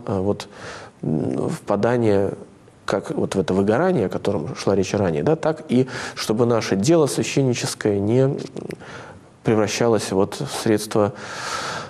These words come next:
а, какого-то избыточного заработка. Да, понятно, что это понятно каждому человеку, по-моему, разумному, что, м,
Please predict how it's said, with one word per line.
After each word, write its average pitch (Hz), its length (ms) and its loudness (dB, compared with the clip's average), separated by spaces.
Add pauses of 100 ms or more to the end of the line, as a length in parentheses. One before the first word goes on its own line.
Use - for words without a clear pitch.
(220)
а, 120 120 4
какого-то 135 500 4
избыточного 123 580 4
заработка. 95 480 2
Да, 160 120 2
понятно, 135 460 2
что 180 260 2
это 180 180 2
понятно 123 460 0
каждому 95 400 0
человеку, 147 280 2
по-моему, 131 280 4
разумному, 113 500 4
что, 110 220 2
м, 107 100 -2